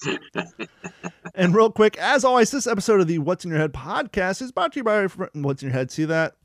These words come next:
I'm so used to doing a live stream. Uh, and we're live. So this <laughs> episode of the What's the Scuttlebutt podcast is brought to you by friends at At Computers. At Computers has been providing I T solutions for all of Southwest Florida since two thousand four.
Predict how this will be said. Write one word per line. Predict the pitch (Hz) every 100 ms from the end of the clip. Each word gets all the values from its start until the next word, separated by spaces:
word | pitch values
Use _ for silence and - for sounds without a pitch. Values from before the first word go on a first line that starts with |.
| _
I'm | - 147
so | - 175
used | 165 165
to | 143
doing | 156 156
a |
live | 147 156
stream. | 147 139 131
Uh, | 147 151 135 120
and | - 208
we're | 226
live. | 214 240 220 156
So | 180 156
this | 170 247 -
<laughs> | 220
episode | 196 - - 190 170
of | 147
the | 135
What's | 156 233 -
the | 175
Scuttlebutt | 151 - 262 220 -
podcast | 165 156 151 156 170
is | 180
brought | 202 190
to |
you | 170
by | 160 165 -
friends | - 170 151
at | 139
At | 139 -
Computers. | 135 - 143 139 131
At | 170 160
Computers | 143 139 - 143 143
has | 135 135
been | - 127
providing | 127 135 135 131
I | 143
T | 151 147
solutions | - 147 143 135
for | 135
all | 165 196
of | 185
Southwest | 185 170 170 156
Florida | - 156 151
since | 131 123
two | - 139
thousand | 131 131 127
four. | - 208 220